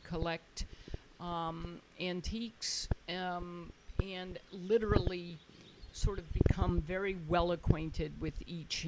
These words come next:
antique and where it's been and what it's done and how it mattered to people. And one of my most favorite pieces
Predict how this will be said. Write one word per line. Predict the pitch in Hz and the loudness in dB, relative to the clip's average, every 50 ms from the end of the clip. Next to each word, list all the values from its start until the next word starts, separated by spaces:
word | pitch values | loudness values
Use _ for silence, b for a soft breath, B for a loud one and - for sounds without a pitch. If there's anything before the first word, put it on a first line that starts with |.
| - - | -4 -4
antique | 165 160 156 156 147 - - 185 165 156 147 - - 175 | -2 -2 -2 -2 -2 -4 -4 -4 -4 -6 -8 -8 -8 -6
and | 151 131 131 139 135 135 - b b b b b - | -4 -4 -4 -4 -6 -6 -8 b b b b b -4
where | 170 180 180 185 | 0 2 2 2
it's | 170 - - | 2 0 2
been | - - 185 180 175 175 175 170 170 170 165 | 2 4 4 4 2 2 2 2 0 0 0
and | 156 143 139 147 147 143 123 - - - - - - 143 143 - - - - - 127 | 0 0 0 -2 -2 -4 -6 -8 -14 -20 -20 -18 -18 -18 -18 -18 -20 -20 -20 -10 0
what | 139 156 175 175 | 2 4 6 6
it's | 175 165 - - - | 4 4 2 -2 0
done | - 180 170 170 170 165 170 165 165 160 151 | 2 4 4 4 4 4 4 2 2 0 0
and | 139 143 147 143 135 - - | 0 0 0 -2 -4 -8 -10
how | - - - 151 165 180 | -6 4 6 6 8 6
it | - - | 4 0
mattered | 170 156 151 151 156 160 160 151 151 156 151 | -2 0 2 2 4 4 4 2 2 2 2
to | - - - | 2 2 2
people. | - - 175 156 - 156 151 147 - - B B B B B B B B B B B B - | 2 0 -2 0 2 2 2 2 -2 -8 B B B B B B B B B B B B -2
And | 175 175 175 180 | 0 2 4 6
one | 190 202 226 | 8 8 8
of | 247 | 8
my | 220 185 170 160 156 156 151 - - - - - - - - - - | 8 6 6 6 6 4 2 0 -4 -12 -20 -20 -20 -20 -14 -4 0
most | 180 180 170 156 - - | 2 4 4 4 4 4
favorite | 190 180 185 175 175 156 - - | 6 8 8 8 6 8 8 8
pieces | - 160 151 139 - - 143 127 123 131 - - | 8 8 4 0 0 2 2 2 0 0 0 0